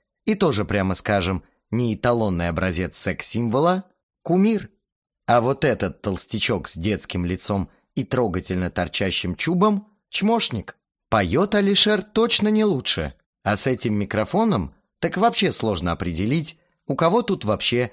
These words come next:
какие способности к вокалу. Кажется, эта звуковая аппаратура только мне с моментально охрипшим голосом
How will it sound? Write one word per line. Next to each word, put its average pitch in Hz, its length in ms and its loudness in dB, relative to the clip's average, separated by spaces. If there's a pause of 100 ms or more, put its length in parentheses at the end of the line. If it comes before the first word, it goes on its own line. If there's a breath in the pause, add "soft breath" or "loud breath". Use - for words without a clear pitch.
(260 soft breath)
какие 156 340 -2
способности 127 720 -2
к - 100 -6
вокалу. 87 580 0 (280)
Кажется, 202 500 2
эта 165 240 0
звуковая 98 560 0
аппаратура 170 720 0 (260 soft breath)
только 226 340 0
мне 185 280 2
с - 80 -2
моментально 92 640 0
охрипшим 87 500 -4
голосом 156 580 2